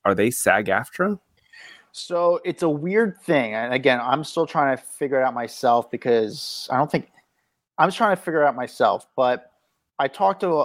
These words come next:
Speaker 2: a friend who's in radio, and a radio host is considered sag aftra. However,
Speaker 1: Mm-hmm.
Speaker 2: because they're, um,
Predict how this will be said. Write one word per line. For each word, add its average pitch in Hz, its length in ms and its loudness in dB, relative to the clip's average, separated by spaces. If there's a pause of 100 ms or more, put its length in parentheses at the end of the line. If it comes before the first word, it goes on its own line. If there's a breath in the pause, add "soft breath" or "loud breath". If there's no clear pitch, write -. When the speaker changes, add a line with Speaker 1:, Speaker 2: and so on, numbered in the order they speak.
(100)
Speaker 2:
a 127 80 0
friend 147 340 -2
who's 131 160 0
in 113 160 -4
radio, 117 560 2
and 123 160 -2
a 117 60 2
radio 127 560 0
host 107 420 -6
is 120 220 -2
considered 120 420 -2
sag 113 460 -2
aftra. 117 520 0
However, 127 640 -2
Speaker 1:
Mm-hmm. 98 440 -2
Speaker 2:
because 143 680 0
they're, 131 640 0
um, 117 600 -4